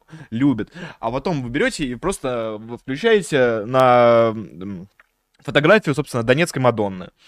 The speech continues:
Вот. И всё. Вы, вы, вы вывели разговор на "хохлы-пидорасы, они должны умирать и страдать". Потому что, как бы,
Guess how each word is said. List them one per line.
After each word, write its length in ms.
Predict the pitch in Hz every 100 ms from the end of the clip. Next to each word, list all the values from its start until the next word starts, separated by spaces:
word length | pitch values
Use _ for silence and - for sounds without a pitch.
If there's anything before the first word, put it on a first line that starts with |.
| - _ -
Вот. 440 | 110 107 101 - _ _ -
И 140 | 202
всё. 420 | - - 113 101 - _ _ _ _ _ _ _ _ _ _ _ _
Вы, 180 | 127 175 175
вы, 0 |
вы 260 | 160 139 170
вывели 420 | 143 131 165 143
разговор 480 | 127 123 127 156 226
на 80 | 143
"хохлы-пидорасы, 680 | 127 139 143 220 180 240 196
они 220 | 143 127
должны 240 | 123 120
умирать 320 | 123 120 180 -
и 80 |
страдать". 400 | 139 127 101 90 - - - -
Потому 280 | 123 147
что, 640 | 151 - 139 131 123 117 -
как 160 | 123 113
бы, 320 | 117 117